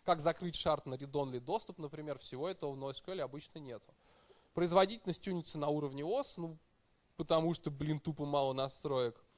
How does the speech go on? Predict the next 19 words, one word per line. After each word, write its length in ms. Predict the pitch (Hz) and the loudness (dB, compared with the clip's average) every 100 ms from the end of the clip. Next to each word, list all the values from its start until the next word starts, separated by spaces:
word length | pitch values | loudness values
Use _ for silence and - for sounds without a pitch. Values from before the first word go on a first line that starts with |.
| _ _ _ - | _ _ _ -4
На 160 | 151 185 | 4 6
уровне 320 | 247 220 196 | 6 4 6
даже 260 | 170 165 | 8 8
одного 320 | 170 185 214 190 | 8 8 8 8
запроса 460 | 175 190 180 - | 8 6 2 2
нет 160 | 160 151 | 0 0
атомарности 680 | 151 156 175 254 233 - 160 | 0 4 6 4 2 -4 -2
никакой. 460 | 151 - 131 190 | 0 0 4 4
То 80 | 151 | 2
есть 100 | 139 | -2
я 80 | 156 | -4
не 80 | 156 | 0
говорю 180 | 196 247 | 4 4
о 40 | |
транзакциях, 760 | 165 160 170 170 170 151 131 139 | 4 2 2 6 4 4 -4 -4
но 60 | |
если 200 | 143 160 | -4 0
я 100 | 165 | 0
там 280 | 165 156 | 2 0